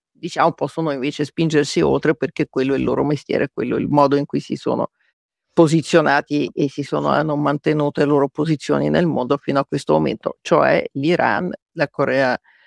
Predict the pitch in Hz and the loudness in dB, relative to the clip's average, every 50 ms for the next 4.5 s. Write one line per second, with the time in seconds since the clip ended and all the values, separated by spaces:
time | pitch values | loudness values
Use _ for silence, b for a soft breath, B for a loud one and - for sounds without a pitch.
0 | b b b - - 131 - - 156 143 131 131 147 156 185 208 196 160 139 131 | b b b -4 -4 -4 -2 0 0 2 2 2 2 4 4 4 4 4 4 4
1 | 135 147 147 143 139 160 147 - - 143 139 139 143 135 131 131 135 - - - | 4 4 2 2 0 -2 -2 -2 -2 -4 -2 -2 -4 -4 -4 -6 -6 -6 -4 -4
2 | 135 123 123 120 113 - _ - 123 123 127 127 123 - - - - - 120 127 | -2 -2 -2 -6 -8 -8 _ -4 -2 -2 -2 -2 -2 -2 -2 -4 -4 -4 -6 -6
3 | 110 - - - 76 - 50 50 - - - _ - - 127 127 156 175 180 151 | -6 -6 -6 -6 -4 -4 -6 -6 -8 -10 -12 _ -2 0 0 2 2 2 2 2
4 | 135 120 120 131 135 143 135 - - | 2 2 2 2 2 0 -2 -4 -4